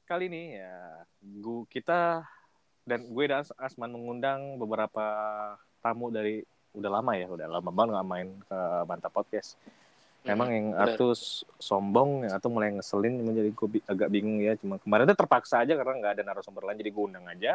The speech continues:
Speaker 2: <laughs>
Speaker 1: Kebetulan mereka juga ada sesuatu yang ingin dibi-, diberbincangkan di Mantap Podcast.
Speaker 2: Diselesaikan
Speaker 1: Ya.
Speaker 2: apa diperbincangkan?
Speaker 1: Diperbincangkan
Speaker 2: Iya, iya.
Speaker 1: kali ya.
Speaker 2: <laughs>
Speaker 1: Kalau, kalau
Speaker 2: Iya, oke, oke.
Speaker 1: diselesaikan, eh,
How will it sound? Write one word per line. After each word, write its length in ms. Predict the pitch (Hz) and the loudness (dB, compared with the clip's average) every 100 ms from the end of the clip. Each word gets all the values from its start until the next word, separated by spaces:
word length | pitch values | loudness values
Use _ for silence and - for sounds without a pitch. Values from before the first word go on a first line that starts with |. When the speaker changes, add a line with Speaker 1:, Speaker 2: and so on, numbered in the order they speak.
| - _ - - - | -4 _ -20 -20 -2
Speaker 2:
<laughs> 240 | - 151 - - - - _ _ _ _ _ _ _ _ _ _ _ - | 0 2 0 -4 -6 -10 _ _ _ _ _ _ _ _ _ _ _ -2
Speaker 1:
Kebetulan 480 | 113 92 - 107 117 | -2 0 2 4 4
mereka 320 | 107 95 117 | 2 0 -2
juga 240 | 104 98 95 | -2 -2 -4
ada 80 | |
sesuatu 400 | 90 98 - - | -6 -6 -4 -4
yang 80 | 90 | -4
ingin 120 | 92 92 | -4 -2
dibi-, 220 | 95 - | -2 0
diberbincangkan 1500 | 104 98 98 95 101 92 - 113 107 - 123 127 113 156 113 | 4 6 8 8 6 4 6 4 4 0 2 2 4 2 2
di 160 | 92 87 | -4 -8
Mantap 240 | - 87 | -8 -6
Podcast. 240 | - 87 85 | -6 0 0
Speaker 2:
Diselesaikan 560 | - 113 - 110 - | 4 4 6 4 6
Speaker 1:
Ya. 80 | 139 | 4
Speaker 2:
apa 140 | 139 139 | 4 4
diperbincangkan? 880 | 131 - 131 135 139 143 147 143 131 - _ - | 2 0 0 0 2 0 -2 -4 -6 -8 _ -2
Speaker 1:
Diperbincangkan 880 | - 107 95 107 104 104 104 - 107 | 2 4 6 6 6 4 4 4 4
Speaker 2:
Iya, 80 | |
iya. 80 | 104 | 6
Speaker 1:
kali 400 | 98 95 92 90 87 87 | 6 6 6 4 2 2
ya. 140 | 90 113 | 4 4
Speaker 2:
<laughs> 20 | |
Speaker 1:
Kalau, 320 | 101 92 92 | 4 2 2
kalau 160 | - 92 | 4 6
Speaker 2:
Iya, 80 | 92 | 6
oke, 0 | |
oke. 80 | 92 101 | 6 4
Speaker 1:
diselesaikan, 520 | 95 92 87 87 120 127 - | 4 2 2 4 4 4 -6
eh, 320 | 107 104 | -4 -2